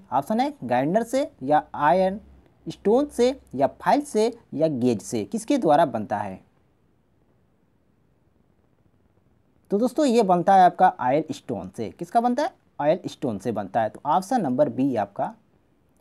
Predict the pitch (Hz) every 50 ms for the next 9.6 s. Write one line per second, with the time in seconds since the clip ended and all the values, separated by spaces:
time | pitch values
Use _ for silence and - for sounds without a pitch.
0 | _ _ - 113 123 117 135 175 170 - 175 220 240 - _ - 104 98 98 -
1 | 101 98 98 98 95 - 107 104 104 101 87 - _ _ _ _ _ _ _ _
2 | _ _ _ _ _ _ _ - 165 190 214 262 254 262 247 247 269 269 302 311
3 | 302 190 165 - - 170 151 139 127 123 131 170 156 131 107 101 - - 180 -
4 | - - 294 370 392 - _ _ _ _ _ - 120 120 - - 151 160 180 196
5 | 202 202 208 202 - 247 262 294 - _ _ _ _ _ - 220 240 262 254 254
6 | 262 254 - 277 277 262 269 - 220 233 233 185 135 139 139 139 160 156 - 170
7 | 160 170 147 120 123 156 190 233 254 254 - 180 170 170 180 180 180 - 190 190
8 | 190 - 139 - - 165 170 135 123 110 110 - 139 147 160 - - - 135 131
9 | 147 - 160 165 160 170 160 160 170 170 190 190